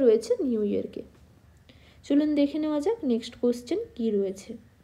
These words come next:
Which of the following microorganism causes tuberculosis? অপশন এ Mycobacterium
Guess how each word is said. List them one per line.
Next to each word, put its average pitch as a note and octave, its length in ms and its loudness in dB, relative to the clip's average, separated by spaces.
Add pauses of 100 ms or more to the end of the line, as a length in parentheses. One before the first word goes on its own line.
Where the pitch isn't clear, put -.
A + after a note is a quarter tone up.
(1600)
Which E4 260 8
of E4 120 4
the F#4 160 6
following C4+ 340 6 (100)
microorganism A#3 840 4 (140)
causes G#3 400 4 (180)
tuberculosis? A#3+ 960 2 (640)
অপশন C4+ 340 0
এ - 20 2 (140)
Mycobacterium B3 680 2